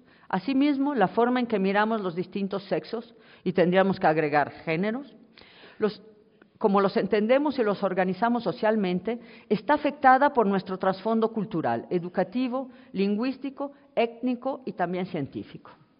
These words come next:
Se acaba la cita.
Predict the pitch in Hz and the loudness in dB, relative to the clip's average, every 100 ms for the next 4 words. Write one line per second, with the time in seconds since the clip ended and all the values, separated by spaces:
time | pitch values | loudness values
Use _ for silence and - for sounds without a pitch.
0 | _ _ _ _ _ _ _ _ _ _ | _ _ _ _ _ _ _ _ _ _
1 | _ _ _ _ _ _ - _ _ _ | _ _ _ _ _ _ -20 _ _ _
2 | _ - 202 190 180 147 - 151 - | _ -12 -4 2 4 4 0 -6 -6